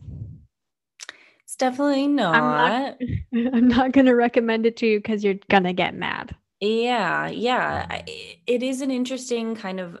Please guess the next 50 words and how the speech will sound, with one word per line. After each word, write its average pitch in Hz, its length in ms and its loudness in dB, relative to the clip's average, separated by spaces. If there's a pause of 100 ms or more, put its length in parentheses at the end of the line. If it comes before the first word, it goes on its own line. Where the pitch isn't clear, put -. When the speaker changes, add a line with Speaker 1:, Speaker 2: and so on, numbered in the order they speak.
(160)
Speaker 1:
like, 180 320 -8
I 233 140 0
really, 247 480 -4 (1040)
as 202 260 -4
frustrating 185 480 -4
as 160 140 -6
it 151 100 -6
is, 151 200 -2
I 156 100 -4
think 147 260 -10
it's - 160 -16
good 151 580 -8
to 190 520 -4
look 175 260 -8
at - 180 -4
stuff 190 180 -6
like 180 160 -8
this. 175 180 -10
It's 165 180 -20
always 160 280 -8 (120)
good 151 240 -6
to 180 80 -14
kind 156 240 -10
of 143 100 -12
see 151 240 -10
how 156 120 -6
these 147 180 -10
conversations 143 720 -10
are 135 80 -8
playing 139 440 -10
out 151 380 -4
in, 147 380 -8 (120)
Speaker 2:
Mm-hmm. 233 240 -8 (160)
Speaker 1:
in 190 260 -2
circles 160 400 -6
that 143 120 -2
are 147 60 -4
not 143 360 -6
your 147 220 -8
own. 151 340 -4
And 151 340 -8
I 147 80 -10
think 147 240 -12
that 226 100 -2
Speaker 2:
Totally. 208 320 2 (240)
Speaker 1:
not 170 340 0
looking 170 300 -6
at 151 160 -6
this 156 320 -8
is 156 260 -4